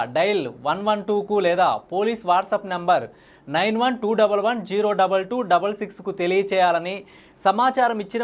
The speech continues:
వారి వివరాలు గోప్యంగా ఉంచడం జరుగుతుందని ఎస్పీ తెలియచేశారు. ప్రతి ఒక్కరూ బాధ్యతాయుతంగా సమాచారం అందించాలని కోరారు. ఈ తనిఖీలో మహిళా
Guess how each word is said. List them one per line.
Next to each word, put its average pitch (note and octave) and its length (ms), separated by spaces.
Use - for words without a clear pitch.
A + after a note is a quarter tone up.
వారి G#3 180
వివరాలు G3 400
గోప్యంగా G3+ 460
ఉంచడం F#3 340
జరుగుతుందని E3+ 540
ఎస్పీ F#3+ 220
తెలియచేశారు. B2+ 640
ప్రతి D#3+ 260
ఒక్కరూ G#3 240
బాధ్యతాయుతంగా G#3 720
సమాచారం F#3+ 560
అందించాలని F#3 580
కోరారు. A#2 380
ఈ C#3+ 120
తనిఖీలో G3+ 420
మహిళా G#3+ 260